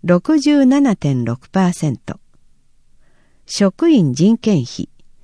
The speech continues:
三百六十四億円。二十二点六パーセント。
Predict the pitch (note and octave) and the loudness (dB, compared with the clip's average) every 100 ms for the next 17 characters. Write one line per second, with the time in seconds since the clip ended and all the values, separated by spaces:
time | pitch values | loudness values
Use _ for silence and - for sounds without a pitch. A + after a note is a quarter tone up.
0 | - - _ - C#4+ E4 C4+ F#3 - D#3+ | -20 -20 _ -6 -2 0 0 -2 0 -2
1 | D3+ - B3+ A3 G#3+ F#3 C#3 E3+ F#3+ E3 | -2 0 -2 2 2 2 2 2 0 -2
2 | - C#3+ A#2 - - - - - - - | -4 -2 -4 -8 -20 -20 -20 -20 -20 -4
3 | A#3 D#4 C4 G3 E3 G3+ A#3 - C#3 B2 | 2 2 2 2 2 2 2 0 -2 -2
4 | A#2+ - - G#3 G3 - C#3 - - | -6 -8 -2 0 0 -2 -6 -8 -16